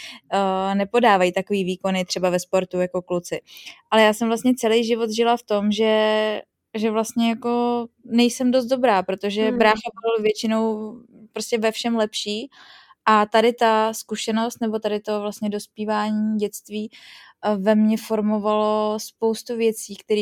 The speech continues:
Speaker 1: až teďko zpětně, prostě ve skoro pětadvaceti letech odkrývám a zjišťuju, že jsem na sebe měla úplně jako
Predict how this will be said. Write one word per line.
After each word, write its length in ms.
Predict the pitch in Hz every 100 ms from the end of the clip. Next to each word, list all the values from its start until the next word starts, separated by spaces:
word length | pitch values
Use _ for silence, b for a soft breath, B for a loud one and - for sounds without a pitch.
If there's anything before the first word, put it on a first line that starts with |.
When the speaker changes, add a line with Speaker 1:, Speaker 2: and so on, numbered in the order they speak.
| 208
Speaker 1:
až 100 | 214
teďko 300 | 214 - 226
zpětně, 580 | - 220 214 202 196 196
prostě 300 | 208 - 208
ve 100 | 208
skoro 480 | - 208 208 208 208 -
pětadvaceti 580 | 208 208 208 214 214
letech 260 | 214 202 220
odkrývám 600 | 214 - 208 196 202 208
a 40 | 214
zjišťuju, 500 | 208 - 208 202 202
že 120 | 202
jsem 180 | - 208
na 100 | 202
sebe 220 | 202 208
měla 240 | 202 208
úplně 400 | 208 - 208 202
jako 320 | 202 - 214